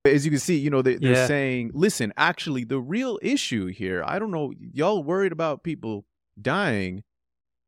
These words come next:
Speaker 1: The issue, actually, is that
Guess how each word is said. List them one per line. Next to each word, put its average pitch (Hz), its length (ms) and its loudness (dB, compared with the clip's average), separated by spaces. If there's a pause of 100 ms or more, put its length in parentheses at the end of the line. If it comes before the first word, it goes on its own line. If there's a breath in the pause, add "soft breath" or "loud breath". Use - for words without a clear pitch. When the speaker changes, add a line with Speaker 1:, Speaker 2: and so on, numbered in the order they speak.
(260)
Speaker 1:
The 165 220 2
issue, 120 640 0
actually, 113 800 -2 (480)
is 143 260 -2
that 143 180 -8